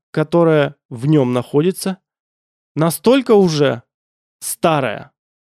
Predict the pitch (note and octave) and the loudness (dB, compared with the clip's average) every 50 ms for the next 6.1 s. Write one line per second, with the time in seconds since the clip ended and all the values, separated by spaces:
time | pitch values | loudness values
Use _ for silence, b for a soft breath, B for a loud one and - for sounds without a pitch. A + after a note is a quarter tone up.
0 | _ _ - - - - D#3 E3+ F3 E3+ F3 F#3+ G#3+ A3+ G#3+ F#3 F#3 F#3+ - - | _ _ -20 -8 -2 0 2 2 4 4 2 2 2 2 0 0 0 -2 -4 -4
1 | - C#3+ C3+ A#2 A2+ - C#3 C3+ C#3+ D#3+ D#3 - F#3+ G3+ F#3+ - E3+ D#3 D3+ D3+ | -4 -2 -2 -2 -2 -4 -4 -4 -2 -2 -2 -2 -2 -2 -2 -2 -4 -4 -2 -2
2 | D#3 E3 E3+ - - C#3 C3 - C#3+ C3+ - E3+ F3+ F#3+ F#3+ F3 - D3 C3 C3 | -2 -2 -4 -4 -6 -8 -10 -10 -12 -8 -4 -4 -4 -4 -4 -4 -2 -2 -2 -4
3 | B2+ A2+ A2+ A#2+ E3+ G3 G3+ G3 F#3 E3+ D#3+ C#3+ C#3+ D3+ C#3+ A#2 A2 G#2+ - _ | -4 -8 -6 -2 0 0 2 2 2 2 0 0 0 0 0 0 -2 -4 -8 _
4 | _ _ _ _ _ _ _ _ _ _ _ _ _ _ _ - - _ - F3+ | _ _ _ _ _ _ _ _ _ _ _ _ _ _ _ -20 -16 _ -2 0
5 | G3 G3 F#3+ F3+ E3+ F#3 A3 G#3 E3+ C3 A#2+ B2 C3 C3 B2+ B2 C3+ E3 E3+ E3 | 2 2 2 0 0 0 -2 0 0 -2 -2 -4 -8 -12 -8 -4 -2 -2 -2 -2
6 | - | -4